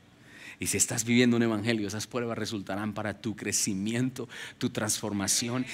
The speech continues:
y para que veas victorias grandes que el Señor tiene para ti. Vamos, dale un aplauso fuerte al Señor. Y número tres, termino con esto.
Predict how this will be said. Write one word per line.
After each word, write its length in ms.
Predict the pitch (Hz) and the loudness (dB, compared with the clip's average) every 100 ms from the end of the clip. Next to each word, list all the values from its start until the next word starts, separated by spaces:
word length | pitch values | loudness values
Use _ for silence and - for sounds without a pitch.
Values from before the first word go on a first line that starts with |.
| - | -4
y 100 | 117 | 4
para 220 | 131 117 | 6 6
que 140 | 113 117 | 6 4
veas 300 | 127 131 113 | 6 4 4
victorias 600 | 123 - 127 123 113 - | 2 4 6 6 4 6
grandes 520 | 127 127 127 113 107 | 10 10 10 6 4
que 100 | - | 4
el 80 | 117 | 4
Señor 400 | - 113 117 113 104 | 6 6 6 4 4
tiene 180 | 113 110 | 4 6
para 180 | 107 101 | 4 4
ti. 180 | - 95 - - - - - - | 2 2 0 0 0 2 8 10
Vamos, 280 | 277 269 | 12 12
dale 160 | 226 294 | 10 10
un 80 | 294 | 10
aplauso 480 | 294 294 311 277 285 | 10 10 10 10 10
fuerte 360 | 294 302 285 | 10 10 10
al 100 | 294 | 8
Señor. 600 | - 320 320 370 392 320 185 151 - - - - - - - - - - - - - - - - - - - - - - - - - - - - - - - | 8 6 8 10 10 8 4 2 2 2 2 4 4 4 4 4 4 4 4 2 2 2 2 2 2 2 2 2 2 2 2 4 4 2 2 2 2 2 8
Y 100 | - | 10
número 220 | 247 254 254 | 12 12 12
tres, 480 | 262 269 233 - - | 12 10 8 2 8
termino 320 | 226 247 254 | 10 10 10
con 160 | 247 247 | 10 10
esto. 260 | 226 - | 8 6